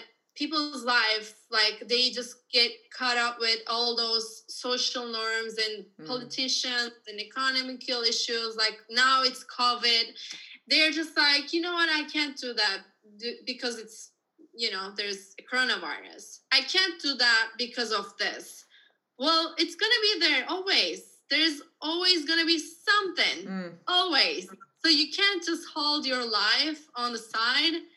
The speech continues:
Speaker 1: and not leave.
Speaker 2: Oh my
Speaker 1: So.
Speaker 2: gosh. Thank you.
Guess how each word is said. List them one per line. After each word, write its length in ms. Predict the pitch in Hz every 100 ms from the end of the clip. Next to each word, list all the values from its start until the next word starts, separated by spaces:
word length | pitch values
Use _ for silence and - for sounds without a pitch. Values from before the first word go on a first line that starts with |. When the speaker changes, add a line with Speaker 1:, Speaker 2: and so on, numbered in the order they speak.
| _ 240
Speaker 1:
and 140 | 247
not 260 | 247 247 233
leave. 400 | 262 214 123 - - _ _ _ _ _ _ -
Speaker 2:
Oh 160 | 190 185
my 140 | 175
Speaker 1:
So. 60 | 165
Speaker 2:
gosh. 340 | 170 156 156 - - -
Thank 340 | 233 254 311
you. 140 | 208